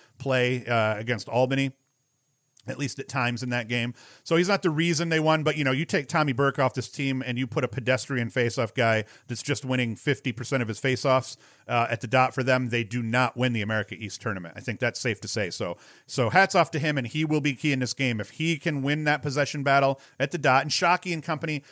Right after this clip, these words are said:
Shockey's taken a bunch of their faceoffs, and they have the other guy that at times has taken the bulk of them as well. So they kinda have two guys that they work in depending on the matchups for Maryland. If, uh, if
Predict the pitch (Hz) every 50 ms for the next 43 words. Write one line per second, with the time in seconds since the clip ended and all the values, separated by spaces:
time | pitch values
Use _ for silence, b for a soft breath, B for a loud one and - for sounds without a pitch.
0 | B B - - - 165 175 170 - 185 175 165 151 - - - 180 165 147 165
1 | 151 139 160 156 - 151 147 143 - 151 151 143 - 156 147 143 - - 127 123
2 | 120 147 139 123 123 139 160 160 151 127 135 127 123 120 113 117 - - 131 -
3 | - - 139 131 131 - - 113 - - 131 117 131 127 110 117 127 127 - 127
4 | 120 117 117 104 101 113 123 123 127 127 B B B B B - - 123 139 151
5 | - 180 185 190 175 160 143 120 - - 202 180 147 160 156 147 139 131 - 123
6 | 104 - 123 120 117 131 131 123 - 139 131 127 123 117 113 - 151 131 127 123
7 | 123 117 110 107 117 120 123 - 139 - - - - 110 120 139 147 147 143 143
8 | 135 135 B B B B B B B - 127 117 - 131 127 123 117 113 98 120
9 | 117 107 -